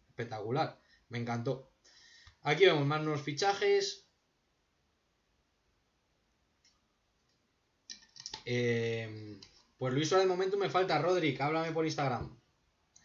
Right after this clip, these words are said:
Sergio, ¿esta fue la temporada en el, en el que el Celta llegó a las semis de Europa League,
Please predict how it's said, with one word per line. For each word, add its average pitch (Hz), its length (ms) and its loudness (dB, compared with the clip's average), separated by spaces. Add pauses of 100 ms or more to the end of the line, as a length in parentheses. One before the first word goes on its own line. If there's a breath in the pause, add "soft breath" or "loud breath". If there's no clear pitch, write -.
Sergio, 185 480 2
¿esta 151 260 -2
fue 220 140 -2
la 226 100 0
temporada 202 400 -2
en 190 80 -2
el, 185 240 -4
en 175 80 -6
el 165 160 -8
que 180 60 -6
el 160 100 -4
Celta 165 380 -2
llegó 160 680 2 (280 loud breath)
a 160 80 -4
las 160 180 2
semis 160 260 0
de 151 80 2
Europa 143 320 2
League, 131 220 -4